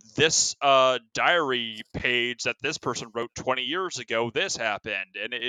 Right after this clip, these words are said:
it kinda worked a little bit with, like, the,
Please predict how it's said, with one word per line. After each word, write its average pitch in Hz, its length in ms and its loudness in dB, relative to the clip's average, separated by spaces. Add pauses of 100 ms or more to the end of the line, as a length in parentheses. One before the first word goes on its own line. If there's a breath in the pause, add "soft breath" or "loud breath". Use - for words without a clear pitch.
(160)
it 135 120 -4
kinda 175 500 -2 (880)
worked 139 420 0
a 131 140 2
little 131 220 2
bit 185 300 0
with, 143 180 -4
like, 135 140 -2 (220)
the, 127 120 -4